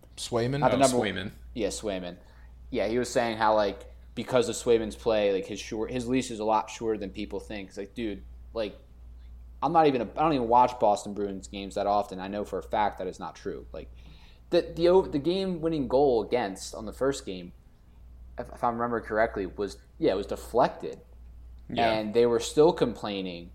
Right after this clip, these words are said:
Speaker 2: that, like, he should have stopped it. I'm like, "Yeah, like, go out there, stop a deflection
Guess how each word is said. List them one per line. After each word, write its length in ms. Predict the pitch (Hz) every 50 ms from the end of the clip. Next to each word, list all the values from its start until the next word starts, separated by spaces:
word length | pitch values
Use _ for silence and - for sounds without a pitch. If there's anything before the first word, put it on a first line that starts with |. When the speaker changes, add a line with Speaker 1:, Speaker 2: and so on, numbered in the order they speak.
| - - - - - - -
Speaker 2:
that, 220 | 110 101 101 -
like, 200 | 101 101 95 92
he 140 | - 101 98
should 200 | - - 113 104
have 100 | 95 -
stopped 360 | - - 104 104 104 101 -
it. 100 | 90 82
I'm 140 | 87 90 92
like, 200 | 92 90 92 - -
"Yeah, 240 | 101 92 82 85
like, 260 | 82 85 92 - - -
go 160 | 131 135 143
out 240 | 139 131 127 - -
there, 360 | 131 120 117 113 110 - - - - -
stop 320 | - - 139 123 117 -
a 40 | 113
deflection 680 | 110 - - - 110 104 101 - - 104 87 85 85